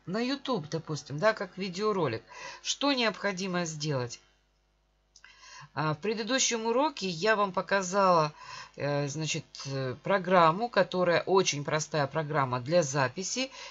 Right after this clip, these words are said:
И сейчас мы её с вами откроем. Это действительно очень простая программа. Я вам покажу, как ей пользоваться. Вот у нас открылась с вами программка.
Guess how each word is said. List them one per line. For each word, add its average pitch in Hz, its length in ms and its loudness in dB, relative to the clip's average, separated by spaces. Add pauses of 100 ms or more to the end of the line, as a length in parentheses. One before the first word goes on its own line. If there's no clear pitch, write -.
И 196 80 -6
сейчас 214 420 2
мы 185 120 -2
её 175 160 0
с 165 140 -6
вами 147 420 0
откроем. 180 840 0 (460)
Это 208 180 -4
действительно 196 640 -6
очень 175 340 0
простая 156 420 -2
программа. 175 600 -4 (920)
Я 202 220 0
вам 220 160 -2
покажу, 185 460 0
как 180 320 -2 (320)
ей 175 280 -2
пользоваться. 120 880 -6 (1200)
Вот 240 240 0
у 220 60 4
нас 190 200 2
открылась 202 480 0
с - 120 -8
вами 170 240 2
программка. 185 720 -2